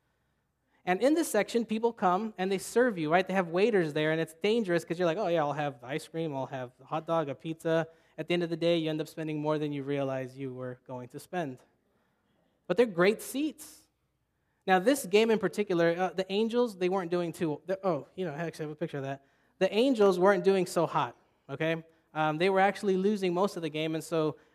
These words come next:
I text, um, Austin, our, our, our middle son, and I said, "Hey, seventh inning, middle of seventh inning, uh, let's get outta here, 'cause I don't wanna, I don't wanna wait through all of this. This is painful." And he says, "Just wait till the middle of the eighth," right? So kids do.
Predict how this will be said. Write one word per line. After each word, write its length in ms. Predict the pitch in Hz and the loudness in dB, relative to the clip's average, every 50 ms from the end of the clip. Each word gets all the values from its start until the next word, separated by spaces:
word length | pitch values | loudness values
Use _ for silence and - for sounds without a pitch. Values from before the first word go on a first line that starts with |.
| _ - | _ -4
I 100 | 156 165 | -4 -4
text, 360 | 165 - 196 190 185 - - | -2 -2 -2 -2 -2 -2 0
um, 180 | 170 160 156 - - | 0 0 0 -2 -2
Austin, 400 | 160 180 208 - - 180 170 160 | -2 -2 -2 -2 -4 -4 -2 0
our, 120 | 156 156 156 | 0 0 0
our, 300 | 160 156 151 147 151 - | 0 -2 -2 -2 -4 -6
our 100 | 151 147 | -8 -6
middle 260 | 147 160 196 220 220 - | -4 0 2 2 2 0
son, 220 | - - 170 160 | 0 -2 -2 -2
and 100 | 160 160 | -2 -2
I 40 | 160 | -4
said, 180 | 156 175 160 | -4 -4 -4
"Hey, 320 | 160 190 185 180 170 156 147 - _ _ _ | 0 0 0 2 0 -2 -4 -10 _ _ _
seventh 440 | - - - 185 185 190 190 185 - | -10 -4 -4 -2 -2 -2 -4 -4 -4
inning, 300 | 190 190 190 190 190 170 | -2 -2 -2 -2 -2 -2
middle 220 | 170 175 180 175 | 0 0 0 0
of 60 | 165 170 | 0 0
seventh 280 | - 170 170 165 156 - | -4 -4 -4 -4 -6 -6
inning, 300 | 165 170 175 180 180 175 _ _ _ _ _ _ _ | -6 -4 -4 -6 -6 -8 _ _ _ _ _ _ _
uh, 60 | 156 - 170 | -20 -6 -4
let's 200 | 175 170 175 - | -4 -4 -2 -4
get 100 | 160 143 | -6 -6
outta 160 | 139 135 135 | -6 -6 -8
here, 180 | 131 135 127 | -8 -8 -8
'cause 160 | 127 - 143 165 | -10 -8 -8 -6
I 60 | 180 | -4
don't 80 | 196 | -4
wanna, 260 | 185 170 151 139 135 - | -2 -2 -4 -4 -6 -10
I 40 | - | -10
don't 120 | 170 180 170 | -8 -6 -4
wanna 160 | 160 143 131 | -4 -4 -4
wait 340 | 127 139 147 147 143 139 - _ _ _ - | -4 -4 -4 -6 -6 -8 -14 _ _ _ -14
through 160 | 139 139 131 | -10 -6 -4
all 100 | 127 127 | -4 -4
of 80 | 127 127 | -4 -6
this. 140 | 127 127 151 | -8 -10 -10
This 100 | 160 165 | -12 -12
is 140 | 156 - | -12 -14
painful." 640 | _ - 156 147 143 147 139 - - 127 120 120 - _ _ _ _ _ _ _ _ | _ -10 -8 -6 -6 -8 -8 -10 -10 -12 -12 -12 -14 _ _ _ _ _ _ _ _
And 100 | 156 143 | -6 -4
he 80 | 175 180 | -4 -4
says, 160 | 180 180 160 | -4 -6 -10
"Just 300 | - - 190 175 - - | -10 -12 -14 -14 -14 -12
wait 220 | 170 180 180 170 | -12 -12 -12 -10
till 100 | - 165 | -12 -12
the 80 | 156 147 | -12 -10
middle 260 | 151 160 160 151 143 | -8 -6 -4 -4 -4
of 100 | 135 131 | -4 -6
the 140 | 135 135 135 _ | -8 -14 -16 _
eighth," 320 | 147 139 127 123 - _ _ _ - | -16 -16 -16 -16 -20 _ _ _ -8
right? 180 | 147 151 - | -8 -8 -8
So 100 | - 151 | -8 -14
kids 300 | - _ 170 151 139 139 | -10 _ -8 -8 -8 -10
do. 280 | 135 143 135 127 123 | -12 -12 -12 -12 -12